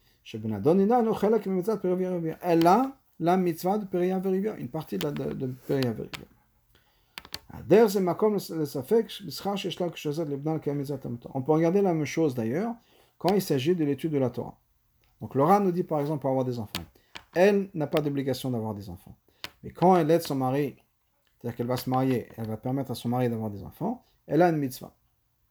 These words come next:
Ça veut dire quoi, elle avait une mitzvah ? Est-ce qu'elle a cette mitzvah-là de Peri Avia, ou bien elle a une mitzvah, elle fait quelque chose de bien ? Et la même chose pour l'étude de la Torah. Quand elle, elle aide son mari à faire la mitzvah, est-ce qu'elle a une mitzvah, c'est-à-dire, c'est bien, elle a fait quelque chose de bien,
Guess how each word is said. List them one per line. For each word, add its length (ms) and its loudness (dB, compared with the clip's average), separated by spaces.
Ça 140 -4
veut 60 -2
dire 100 0
quoi, 140 0
elle 80 2
avait 140 0
une 60 -2
mitzvah ? 260 -4
Est-ce 140 -6
qu'elle 100 0
a 60 2
cette 320 0
mitzvah-là 400 0
de 80 0
Peri 380 0
Avia, 280 -2
ou 40 -2
bien 200 0
elle 60 2
a 60 2
une 80 4
mitzvah, 320 0
elle 60 -4
fait 120 -10
quelque 160 -10
chose 160 -2
de 80 0
bien ? 220 -2
Et 80 -10
la 80 0
même 80 0
chose 200 2
pour 100 -2
l'étude 240 0
de 40 0
la 100 0
Torah. 340 -4
Quand 120 2
elle, 220 4
elle 100 2
aide 120 4
son 100 -2
mari 260 4
à 60 2
faire 160 -2
la 80 0
mitzvah, 400 -6
est-ce 220 -2
qu'elle 320 6
a 40 0
une 60 -2
mitzvah, 340 -2
c'est-à-dire, 500 -4
c'est 120 -12
bien, 320 -2
elle 60 -14
a 40 -14
fait 140 -12
quelque 140 -12
chose 180 -10
de 80 -8
bien, 320 -2